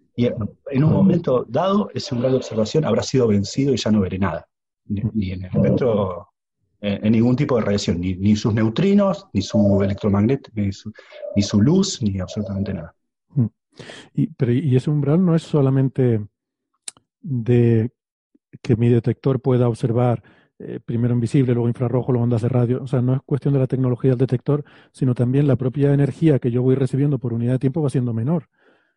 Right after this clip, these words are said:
Speaker 2: Em, quiere decirse que llegará un momento que simplemente por la, el, el umbral de sensibilidad que yo pueda tener, va a llegar un momento que no hay suficiente energía, porque la energía
Speaker 1: Exacto.
Speaker 2: básicamente es cuántas, cuántas crestas de luz entran por unidad de tiempo.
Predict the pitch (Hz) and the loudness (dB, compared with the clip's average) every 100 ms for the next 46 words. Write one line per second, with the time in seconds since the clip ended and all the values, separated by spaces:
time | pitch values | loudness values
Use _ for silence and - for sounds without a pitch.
0 | _ _ 139 117 117 113 113 110 110 101 | _ _ -2 2 2 2 2 0 -2 -6
1 | _ _ _ _ _ 202 170 - _ _ | _ _ _ _ _ -20 -20 -20 _ _
2 | _ _ _ 127 123 123 139 156 147 120 | _ _ _ 0 0 0 0 0 2 0
3 | 117 117 131 135 139 139 127 127 127 143 | 0 0 0 0 0 -2 -2 -2 0 0
4 | 165 123 113 113 175 165 117 - 139 117 | 0 -2 -6 -8 -10 -8 -8 -2 -2 0
5 | 117 123 131 143 135 135 131 147 117 117 | 0 0 0 0 0 0 2 2 0 -2
6 | 113 123 131 139 170 - _ _ 123 120 | -2 -2 0 0 0 -4 _ _ 0 2
7 | 131 135 135 139 165 156 123 117 120 135 | 2 2 2 0 -2 0 0 0 2 2
8 | 139 147 135 120 123 123 117 - 190 - | 2 2 -2 -2 0 0 0 -2 -4 -4
9 | _ _ _ - 113 - 120 113 110 - | _ _ _ -16 -16 -6 -2 -2 -2 -2
10 | 135 123 131 131 135 143 143 - 131 127 | 0 0 0 0 0 0 -2 -2 -2 0
11 | 139 127 _ - _ _ 135 147 123 147 | 0 -2 _ -20 _ _ -2 -2 -2 0
12 | 147 - 143 143 151 170 151 147 156 147 | 0 0 0 0 0 0 0 0 -2 -2
13 | 131 127 123 110 151 160 | -2 0 0 0 -2 -2